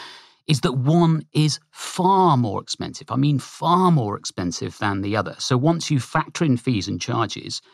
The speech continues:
the average index investor has to, and there are no, uh, ifs or buts about it, they have to outperform the average active investor.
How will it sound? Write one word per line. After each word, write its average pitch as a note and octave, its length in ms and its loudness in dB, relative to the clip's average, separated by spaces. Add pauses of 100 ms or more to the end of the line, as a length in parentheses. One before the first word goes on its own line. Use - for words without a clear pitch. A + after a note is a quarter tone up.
(340)
the D3 180 -2 (180)
average C3+ 800 0 (200)
index D3+ 540 2
investor F#2 720 -6 (240)
has - 420 -2
to, D3+ 220 -8 (180)
and A2 180 -2
there A2 100 0
are A2+ 60 -2
no, D3 300 0 (320)
uh, A2+ 340 -8
ifs - 240 -6
or G#2+ 100 -4
buts - 300 -4
about G#2+ 340 -4
it, - 160 -10
they C3+ 180 2
have - 500 -4
to G2 260 -10 (180)
outperform G2+ 760 -8 (540)
the F#2 100 -8
average F2+ 340 -8
active G#2 300 -10
investor. E2+ 500 -8